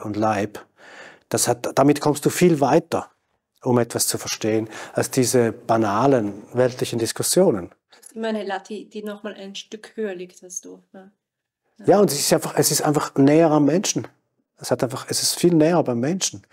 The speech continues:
Speaker 1: Oder die Lust des Tieres und die Lust des Engels wohnen im Menschen, beides zugleich, sagt Thomas von Aquin zum Beispiel. Das erklärt uns ja alles. Die ganze Evolution, die Lust des Tieres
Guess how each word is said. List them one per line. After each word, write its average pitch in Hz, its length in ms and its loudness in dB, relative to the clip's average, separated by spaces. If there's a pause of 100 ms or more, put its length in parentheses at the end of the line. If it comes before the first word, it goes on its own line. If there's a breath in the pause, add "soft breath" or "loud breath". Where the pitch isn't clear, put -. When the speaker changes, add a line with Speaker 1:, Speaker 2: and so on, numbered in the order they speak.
(800 loud breath)
Speaker 1:
Oder 151 160 4
die 160 120 4
Lust 175 260 6
des - 140 2
Tieres 208 360 6
und 175 120 2
die 170 40 4
Lust 147 220 4
des - 140 0
Engels 143 480 4
wohnen 127 200 4
im 117 120 2
Menschen, 107 340 -2
beides 120 380 0
zugleich, 123 420 0
sagt - 280 -4
Thomas 104 260 -2
von 95 160 -6
Aquin 87 400 -8
zum - 140 -10
Beispiel. - 380 -10 (360 loud breath)
Das - 160 2
erklärt 135 360 2
uns 131 140 2
ja 123 140 4
alles. 147 400 4 (240 loud breath)
Die 120 40 -4
ganze 147 300 4
Evolution, 143 520 6
die 196 60 4
Lust 151 220 4
des - 140 -2
Tieres 175 600 2